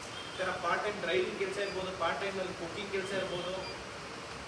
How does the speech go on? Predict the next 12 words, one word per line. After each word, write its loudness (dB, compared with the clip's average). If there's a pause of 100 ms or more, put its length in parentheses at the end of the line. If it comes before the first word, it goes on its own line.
(220)
ಎಷ್ಟೊಂದು 0
ಕೆಲಸ 2
ಮಾಡ್ತಿದ್ದಾರೆ 4
ಇವತ್ತು 2
ಸ್ಟೂಡೆಂಟ್ಸ್. -2
ಯಾಕೆ 2
ಅಂದ್ರೆ 0
because 0
of 2 (400)
ಇಲ್ಲಿ -2
ನೋಟಿಫಿಕೇಶನ್ 0
ಇಲ್ಲ. 0